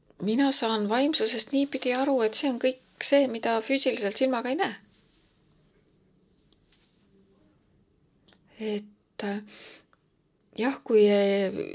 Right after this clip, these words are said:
ma saan aru, et üldiselt lahterdatakse niipidi, et on vaimne maailm ja füüsiline maailm. Äh, ja siis, äh, et minu jaoks on need vaimne ja füüsiline üks.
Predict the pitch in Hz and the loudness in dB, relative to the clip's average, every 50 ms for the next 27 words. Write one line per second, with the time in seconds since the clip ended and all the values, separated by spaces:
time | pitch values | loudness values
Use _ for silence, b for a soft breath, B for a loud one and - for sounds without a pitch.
0 | - - - - - - - - - _ 196 208 208 208 214 208 208 220 226 226 | -14 -18 -20 -20 -20 -20 -20 -20 -14 _ -6 -4 -2 0 0 0 0 0 2 2
1 | 220 202 208 - 220 226 214 196 196 202 - - 208 240 - - - 202 - - | 2 2 2 2 2 2 2 0 -4 -4 -2 -2 -2 -2 -2 -4 -6 -6 -6 -6
2 | - - - 190 185 - - 196 190 190 185 - 185 - 190 190 190 190 - - | -10 -10 -8 -6 -6 -4 -4 -4 -4 -6 -6 -6 -8 -6 -6 -6 -6 -6 -6 -6
3 | 190 190 185 185 190 196 220 233 226 208 190 185 185 185 185 180 175 175 175 175 | -4 -4 -4 -4 -2 -2 -2 -2 -2 -2 -4 -4 -4 -4 -6 -6 -6 -4 -6 -6
4 | 175 - 269 311 320 - 254 214 202 190 196 190 190 185 185 185 185 185 185 185 | -6 -2 -2 0 0 0 -2 -4 -6 -6 -6 -8 -8 -6 -6 -4 -4 -4 -6 -8
5 | B B B B B B B B B B B B B B B B _ - - - | B B B B B B B B B B B B B B B B _ -20 -16 -12
6 | 214 202 208 190 190 190 185 185 190 190 190 190 190 - - - 202 190 190 185 | -10 -8 -8 -8 -8 -8 -8 -6 -6 -6 -6 -2 -2 -2 -2 -2 -2 -4 -4 -4
7 | 190 190 - - - - - - - 190 190 - - - - - 123 143 175 190 | -2 0 0 0 0 -2 -2 -4 -6 -6 -6 -6 -8 -8 -10 -10 -10 -10 -10 -12
8 | - - _ _ _ _ _ _ - 208 208 - - 220 247 277 262 220 196 190 | -14 -18 _ _ _ _ _ _ -14 -14 -14 -8 -6 -2 0 0 0 0 -2 -4
9 | - - 208 196 196 202 202 220 226 226 226 214 202 190 190 180 - 202 202 190 | -4 -4 -4 -2 -4 -4 -4 -4 -4 -4 -4 -4 -4 -6 -6 -4 -4 -2 -2 -2
10 | - 196 185 190 185 190 208 254 294 302 - _ _ - - - - | -4 -4 -6 -6 -6 -4 -2 -2 -2 -2 -4 _ _ -4 -4 -2 -4